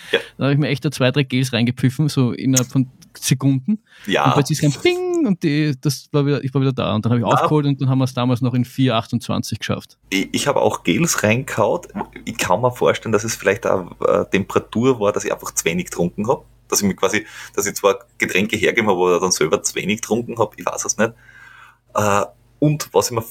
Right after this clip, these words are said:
Speaker 1: also ich hab, ich habe am, am Tag danach, oder eigentlich am selben Tag, wenn ich mir die Schuhe ausgezogen hab, ich hatte das erste Mal eine riesengroße Blutblase auf den großen Zehen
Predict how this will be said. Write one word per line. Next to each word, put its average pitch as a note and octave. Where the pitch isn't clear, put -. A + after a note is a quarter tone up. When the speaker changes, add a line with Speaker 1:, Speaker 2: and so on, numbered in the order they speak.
Speaker 1:
also G#2
ich F2+
hab, G2
ich -
habe G#2+
am, G#2+
am F#2
Tag G#2+
danach, G2
oder -
eigentlich D#2+
am -
selben F2
Tag, G2
wenn F2+
ich E2
mir E2+
die E2
Schuhe F#2
ausgezogen E2+
hab, F#2
ich -
hatte -
das A#2+
erste -
Mal F2+
eine G2+
riesengroße G#2
Blutblase -
auf -
den F2+
großen -
Zehen D#3+